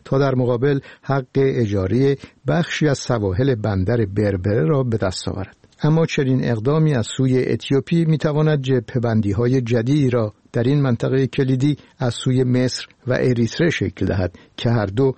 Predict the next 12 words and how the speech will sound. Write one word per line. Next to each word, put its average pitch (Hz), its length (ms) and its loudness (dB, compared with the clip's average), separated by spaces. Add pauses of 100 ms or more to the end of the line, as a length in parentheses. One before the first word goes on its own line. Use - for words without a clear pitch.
(160)
با 127 160 -2
اتیوپی 120 640 -2 (160)
روابط 98 480 -2
پرتنشی 113 680 -2
دارند. - 400 -14 (220)
ترکیه 160 560 0 (280)
که 160 240 2
روابط 135 500 0
نزدیکی 135 540 0
هم 160 240 2
با 151 140 2
اتیوپی 113 580 -2